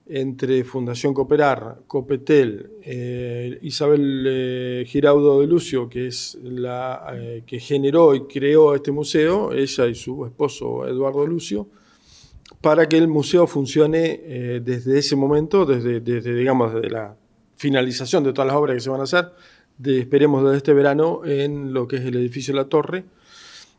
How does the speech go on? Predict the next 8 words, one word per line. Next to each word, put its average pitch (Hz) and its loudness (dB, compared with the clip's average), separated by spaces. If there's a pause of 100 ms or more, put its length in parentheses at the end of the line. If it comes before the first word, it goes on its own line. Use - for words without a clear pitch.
(160)
y 151 0
que, 160 4
eh, 135 4
sea 151 4
un 151 4
atractivo, 143 2
mm, 131 -8
que 120 -8